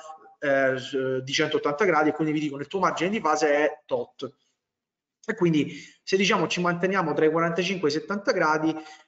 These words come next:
eh, diciamo, per, eh, misure, per, eh, storicità, possiamo anche dire questa cosa,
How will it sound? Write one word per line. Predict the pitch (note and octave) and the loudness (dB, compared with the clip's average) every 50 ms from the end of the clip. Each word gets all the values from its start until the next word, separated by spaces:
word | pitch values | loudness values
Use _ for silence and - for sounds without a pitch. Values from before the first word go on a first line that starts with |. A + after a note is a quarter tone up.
| _ | _
eh, | - D3 C#3+ C#3 C#3+ C#3 C#3 C3+ C#3 C#3 C#3 C#3 C3+ C3+ C3+ C3+ C3+ C3 C3+ C3 C3 C3 C3 | 0 2 4 4 6 6 4 4 4 2 0 0 0 0 0 0 0 0 -2 -2 -4 -4 -4
diciamo, | C3+ C#3 D3+ D#3 D3 C#3+ C#3 C3+ C3 B2+ - - | -4 -2 -2 -2 0 0 0 0 0 -2 -4 -4
per, | - F3 E3+ F3 E3+ D#3+ D3+ D3+ | 0 2 4 4 4 4 2 2
eh, | D#3 D3+ D3 D3 C#3+ C#3+ C#3 - - - A#2+ B2 C3+ | 2 4 4 2 2 0 0 -2 -8 -16 -18 -18 -18
misure, | C#3+ D3+ D3 - F3+ G#3+ A#3 G#3+ F#3 D#3+ C#3+ C#3 - | -14 -12 -10 -4 -2 0 2 4 6 6 6 6 4
per, | D3+ D3 D3 D3 C#3+ C3+ C3+ | 4 2 2 2 2 0 2
eh, | C#3+ C#3 C#3 C3+ C3+ - - - - _ _ - B2+ C3 B2+ B2+ B2+ B2+ B2+ B2 | 2 4 4 4 2 -2 -6 -18 -20 _ _ -18 -16 -14 -14 -12 -12 -14 -14 -14
storicità, | - - - F3 D#3+ D#3+ D#3 - C#3+ C#3 F3+ D#3 C#3 C3 - - | -14 -6 -2 0 2 2 2 0 0 0 2 2 2 0 -2 -6
possiamo | - C3+ - - C3+ C3+ C3+ | -8 -8 -10 -10 -8 -8 -8
anche | C#3 C3+ - D3 | -8 -8 -6 -6
dire | C3+ C3+ C3 B2 | -4 -4 -4 -4
questa | C3 C#3 - - A#3+ | -6 -6 -4 -2 0
cosa, | F3 D3+ C#3+ D3 D3+ D#3 | 2 2 2 2 2 0